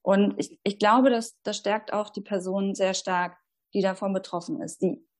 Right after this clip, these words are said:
hat ja eh irgendwie ihr Päckchen zu tragen mit der Tatsache, dass, ähm, die Schülerin, der Schüler im, im Schulalltag so krassen Belastungen ausgesetzt ist und dann noch irgendwie,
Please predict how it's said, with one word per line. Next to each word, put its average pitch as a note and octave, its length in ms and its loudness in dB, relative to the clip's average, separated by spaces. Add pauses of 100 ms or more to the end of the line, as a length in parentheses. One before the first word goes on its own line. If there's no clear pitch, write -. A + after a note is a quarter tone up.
hat G#3+ 180 -2
ja A3+ 180 4
eh B3+ 180 6
irgendwie F3 360 0
ihr E3+ 80 -2
Päckchen F3+ 460 -6
zu F3 120 -8
tragen E3 420 -4
mit E3 140 -4
der - 100 -2
Tatsache, F3+ 600 -2 (480)
dass, F3 320 -2
ähm, E3 320 2
die E3 100 2
Schülerin, F#3+ 380 4
der E3 80 4
Schüler F#3 340 2
im, E3+ 300 0
im E3+ 240 -2
Schulalltag F3 920 2 (800)
so A#3+ 260 4
krassen A3 380 0
Belastungen F#3+ 500 -2
ausgesetzt E3 560 -6
ist - 320 -8
und F#3 200 2
dann G3+ 160 6
noch A3 180 4
irgendwie, G#3 680 4